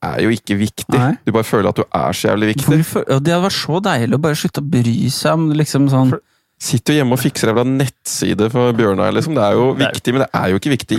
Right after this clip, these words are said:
Speaker 1: i det hele
Speaker 2: Ja, for det
Speaker 1: tatt.
Speaker 2: føles litt noen ganger sånn der, man må innse at sånn, si du spiller G T A, og jeg skal runde her, og det er så,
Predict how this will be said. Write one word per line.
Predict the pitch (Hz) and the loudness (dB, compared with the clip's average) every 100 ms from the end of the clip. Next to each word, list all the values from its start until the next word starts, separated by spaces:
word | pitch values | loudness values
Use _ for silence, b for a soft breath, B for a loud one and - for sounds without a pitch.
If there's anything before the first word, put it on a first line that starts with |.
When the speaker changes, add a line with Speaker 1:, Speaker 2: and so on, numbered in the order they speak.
| 85 | -2
Speaker 1:
i | 101 95 | -2 -2
det | 110 113 | -2 -2
hele | - 113 101 | -2 0 2
Speaker 2:
Ja, | 147 | 2
for | |
det | 208 | 2
Speaker 1:
tatt. | - 156 | 2 2
Speaker 2:
føles | 135 190 214 | 2 0 -2
litt | 190 180 | -2 0
noen | 180 | 2
ganger | 165 127 | 2 2
sånn | 156 143 | 2 2
der, | 127 147 | 2 2
man | 156 | 2
må | 160 165 | 2 0
innse | - 123 117 135 | 0 0 0 -2
at | - | -2
sånn, | 151 | -2
si | - 160 | -2 -2
du | 156 | -2
spiller | - 131 123 139 | -2 -4 -2 -2
G | 135 139 - - | -2 -4 -4 -8
T | - | -4
A, | |
og | 127 | -4
jeg | 143 135 | -4 -2
skal | 131 | 0
runde | 127 123 117 | 0 0 -4
her, | 113 | -2
og | 127 | 0
det | 113 110 | 0 -2
er | 117 | -2
så, | 123 | 0